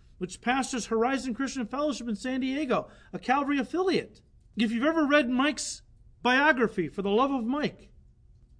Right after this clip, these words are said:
he talked about how that, you know, he was kind of a, a good-hearted, kind of an easygoing kind of guy, beach bum, you know, into drugs, just wanted to have a good time. And Mike said, "You know, I took so many drugs," and back then L S D was a big one, and he, he said, "You know,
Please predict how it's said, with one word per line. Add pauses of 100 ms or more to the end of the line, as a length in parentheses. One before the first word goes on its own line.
(100)
he
talked
about
how
that,
you
know,
he
was
kind
of
a, (280)
a
good-hearted,
kind
of
an
easygoing
kind
of
guy, (440)
beach
bum, (200)
you
know, (1000)
into
drugs,
just
wanted
to
have
a
good
time. (580)
And
Mike
said,
"You
know,
I
took
so
many
drugs,"
and
back
then
L
S
D
was
a
big
one,
and
he,
he
said,
"You
know,